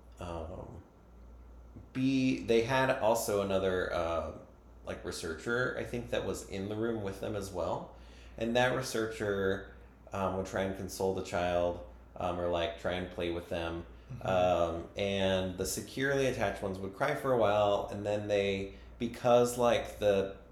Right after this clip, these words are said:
Speaker 1: researcher had been in there with mom, like, they knew that, okay, well, this person might be safe, and so they could be kind of consoled eventually.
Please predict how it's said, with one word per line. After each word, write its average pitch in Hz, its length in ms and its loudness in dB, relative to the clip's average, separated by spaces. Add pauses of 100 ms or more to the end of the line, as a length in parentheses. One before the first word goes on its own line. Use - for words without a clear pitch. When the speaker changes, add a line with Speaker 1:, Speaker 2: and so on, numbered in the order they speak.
(120)
Speaker 1:
researcher 107 480 0
had 101 160 -2
been 98 120 0
in 98 140 -2
there 92 160 0
with 123 260 -2
mom, 85 460 -4 (300)
like, 95 180 -4
they 101 140 2
knew 98 240 -2
that, 92 340 0
okay, 95 240 -2
well, 90 160 -2
this 92 160 -4
person 92 340 -4
might 80 200 -6
be 80 120 -8
safe, 76 520 -6
and 87 180 -8
so 85 180 -4
they 82 140 -4
could 80 220 -10
be 87 80 -6
kind 90 180 -6
of 80 160 -6
consoled 85 580 -4
eventually. 101 640 -4